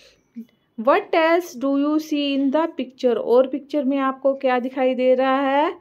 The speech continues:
I see a round table with three chairs। एक राउंड टेबल दिख रही है, इसके साथ टेबल वन,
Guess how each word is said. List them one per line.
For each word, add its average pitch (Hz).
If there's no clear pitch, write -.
I 262
see 320
a 330
round 254
table 262
with 269
three 254
chairs। 277
एक 226
राउंड 226
टेबल 247
दिख 247
रही 247
है, 262
इसके 262
साथ 247
टेबल 220
वन, 220